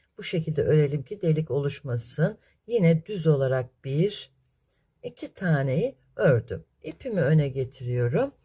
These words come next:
Yine çaprazından bu dokuz tane ilmeğimi düz olarak örüyorum.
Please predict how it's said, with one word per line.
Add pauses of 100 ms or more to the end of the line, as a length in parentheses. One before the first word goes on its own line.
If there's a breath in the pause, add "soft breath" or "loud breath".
(400 soft breath)
Yine
çaprazından (460)
bu
dokuz
tane
ilmeğimi (500)
düz
olarak
örüyorum.